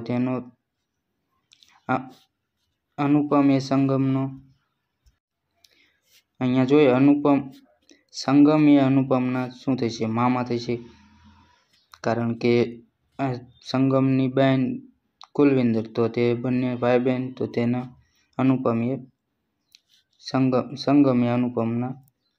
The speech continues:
મામા થશે. તો અહીંયા જવાબ આપણો આવશે બી, મામા. એસ એ ટીની માતા છે.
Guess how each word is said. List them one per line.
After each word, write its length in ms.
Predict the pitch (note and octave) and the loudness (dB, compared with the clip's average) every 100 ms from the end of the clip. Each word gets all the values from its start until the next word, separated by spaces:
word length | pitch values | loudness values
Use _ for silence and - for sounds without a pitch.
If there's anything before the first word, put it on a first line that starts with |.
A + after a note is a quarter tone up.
| _ _ _ C#3 | _ _ _ -4
મામા 360 | B2+ B2 G#2+ | -2 0 -2
થશે. 300 | - A2+ - | -6 -12 -12
તો 160 | A2 A2+ | -12 -8
અહીંયા 220 | A2+ A2+ | -8 -8
જવાબ 380 | A2 A#2+ A#2+ A#2+ | -4 -2 0 -2
આપણો 240 | A#2 A2+ | -2 -2
આવશે 340 | A2 A2 - A#2+ | -4 -4 -8 -8
બી, 260 | A#2+ A2+ | -6 -6
મામા. 480 | A#2 A2+ G#2+ A2 - _ _ _ _ _ _ _ _ _ _ _ _ _ _ _ _ _ _ _ - | -4 -6 -6 -10 -20 _ _ _ _ _ _ _ _ _ _ _ _ _ _ _ _ _ _ _ 0
એસ 300 | D3 D3+ D3+ | 4 4 4
એ 180 | D3 D3 | 2 2
ટીની 300 | C#3+ D3 C#3+ | 4 6 6
માતા 380 | C3+ C3+ C3 D3 | 4 0 0 -2
છે. 360 | D3 - C#3+ | -2 -6 -8